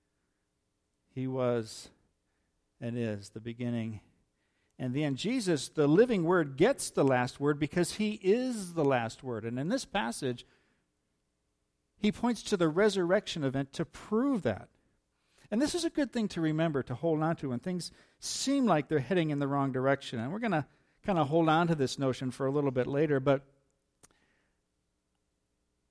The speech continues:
you know, when you're ordering something online or you are purchasing something in the store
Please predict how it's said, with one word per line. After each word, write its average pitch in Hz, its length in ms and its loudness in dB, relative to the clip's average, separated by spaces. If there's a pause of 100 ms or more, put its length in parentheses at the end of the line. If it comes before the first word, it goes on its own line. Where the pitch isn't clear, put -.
(520)
you 247 160 -4
know, 254 80 0
when 220 180 2
you're 143 320 0 (1080)
ordering 160 460 0
something 131 420 -4
online 113 920 -4
or 117 320 -6
you 120 320 -8
are 110 500 -4 (200)
purchasing 151 500 -8
something 120 420 -8
in 110 140 -8
the 110 80 -10
store 123 560 -4